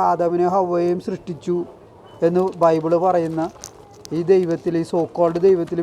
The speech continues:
വിശ്വസിക്കുന്ന ആൾക്കാർ തമ്മിൽ കലഹം തുടങ്ങുന്നത് യേശുവിൻ്റെ വരവോടുകൂടിയാണ്. മനസ്സിലായോ? മതപരമായ ഒരു അഭിപ്രായ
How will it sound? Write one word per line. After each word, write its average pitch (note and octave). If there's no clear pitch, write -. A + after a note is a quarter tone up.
വിശ്വസിക്കുന്ന E3+
ആൾക്കാർ E3
തമ്മിൽ F3
കലഹം F3
തുടങ്ങുന്നത് E3+
യേശുവിൻ്റെ F3
വരവോടുകൂടിയാണ്. C3
മനസ്സിലായോ? A#2+
മതപരമായ G#3
ഒരു -
അഭിപ്രായ F3